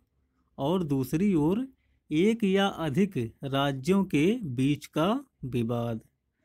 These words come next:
नंबर तीन, दो या दो से अधिक राज्यों का विवाद। इस तरह के विवादों का निपटारा सीधे सर्वोच्च न्यायालय द्वारा निपटाया जाता है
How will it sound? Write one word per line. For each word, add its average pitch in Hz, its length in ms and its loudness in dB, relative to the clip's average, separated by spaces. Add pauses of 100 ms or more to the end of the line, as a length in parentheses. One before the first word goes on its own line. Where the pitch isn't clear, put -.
(220)
नंबर 139 340 0
तीन, 196 420 0 (440)
दो 165 400 4
या 196 260 4
दो 151 280 0
से 170 240 -2
अधिक 151 380 0 (600)
राज्यों 131 640 0
का 202 340 -2 (260)
विवाद। 113 540 -2 (840)
इस 208 220 0
तरह 170 280 2
के 156 160 0
विवादों 131 500 0
का 131 160 -4
निपटारा 139 680 -2 (440)
सीधे 143 540 2
सर्वोच्च 143 640 -2
न्यायालय 127 600 0
द्वारा 139 320 -2
निपटाया 123 540 -4
जाता 143 400 -2
है 202 300 0